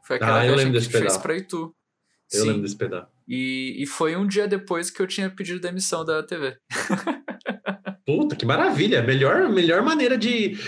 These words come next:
Speaker 2: expurgar as energias ruins.
Speaker 1: Exato! E eu falei, "Nossa, agora, tipo, pedi demissão e eu já tô aqui, tipo, pedalando com o pessoal que eu nunca pedalei, assim, tipo,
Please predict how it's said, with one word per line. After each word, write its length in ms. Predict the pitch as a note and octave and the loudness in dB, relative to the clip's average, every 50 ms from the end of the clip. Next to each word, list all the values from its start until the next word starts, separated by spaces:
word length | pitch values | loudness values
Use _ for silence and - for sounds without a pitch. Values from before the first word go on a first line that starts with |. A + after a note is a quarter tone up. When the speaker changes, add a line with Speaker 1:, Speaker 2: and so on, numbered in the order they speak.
| - - B2 | -6 -2 -2
Speaker 2:
expurgar 800 | - - - - - A#3+ A#3 G#3 D#3+ D3 D3 D3 F#3 G3+ D#3 | -2 -2 -2 0 2 2 4 4 4 4 4 4 4 4 2
as 140 | C3+ C3+ B2+ | 2 4 4
energias 440 | C#3+ C#3+ C#3+ C3+ B2+ B2 C#3+ C#3 C#3 | 2 2 4 2 2 2 2 0 2
ruins. 320 | - G#2+ G#2 A2 A2 - - | 2 2 2 0 0 -2 -2
Speaker 1:
Exato! 840 | F3 F#3+ G#3+ G#3 G3 F#3 E3+ F3 F#3+ G#3+ A3+ A3+ A3 - F3 D#3 | -2 -2 0 2 2 2 2 2 2 0 0 0 -2 -2 -2 -2
E 80 | C#3+ D3 | 0 0
eu 80 | E3 E3+ | 0 -2
falei, 320 | - - - F#3+ F#3 F#3+ | -2 -4 -4 -2 -2 -2
"Nossa, 540 | F3 E3 C#3+ C#3+ D#3 E3+ G3 F#3+ - - C3 | -2 0 0 0 0 0 0 -2 -4 -4 -4
agora, 280 | B2+ C3 C3 C#3 D#3+ | -4 -2 -2 -2 -4
tipo, 280 | D#3+ D#3+ - - E3+ C#3+ | -4 -8 -12 -14 -16 -16
pedi 220 | - - C3+ C#3+ D3 | -16 -16 -16 -16 -14
demissão 540 | D3 D#3 D#3+ D#3+ D#3+ D#3 - - - D#3 C#3 | -14 -16 -16 -12 -8 -6 -4 -4 -4 -4 -6
e 40 | D#3+ | -6
eu 120 | E3+ D#3+ | -8 -8
já 160 | D3 D3+ D3+ | -8 -8 -10
tô 120 | D3 - F3+ | -8 -6 -6
aqui, 320 | E3+ F3 - - - D#3+ | -6 -6 -8 -10 -12 -12
tipo, 640 | D#3+ - - - - - E3 D#3+ D3+ C#3+ C#3 B2 A#2+ _ _ | -10 -12 -14 -14 -14 -12 -10 -8 -8 -8 -8 -10 -12 _ _
pedalando 360 | - D3 C#3+ D3 C#3+ D3 D3+ D3+ | -8 -4 0 0 0 0 -2 -4
com 100 | - D#3+ | -8 -12
o 40 | D3+ | -10
pessoal 340 | - D#3 - - E3 D#3 D#3 | -6 -4 -2 0 0 -2 -2
que 80 | - E3 | -4 -8
eu 40 | |
nunca 200 | D3 D#3 D#3 F3+ | -8 -8 -8 -10
pedalei, 840 | - - F#3 F3 F3+ F3+ G3 F#3+ D#3 B2 A#2 A#2 C3 D3+ D#3+ D3+ C3 | -8 -6 -4 -2 0 0 0 0 0 -2 -2 -2 -2 -2 -2 -2 -4
assim, 340 | A#2+ A#2+ - - - A#2+ B2+ | -4 -6 -8 -8 -8 -8 -10
tipo, 540 | - - - - C3 A#2+ G#2+ G2+ - - | -10 -14 -14 -12 -8 -8 -6 -8 -8 -12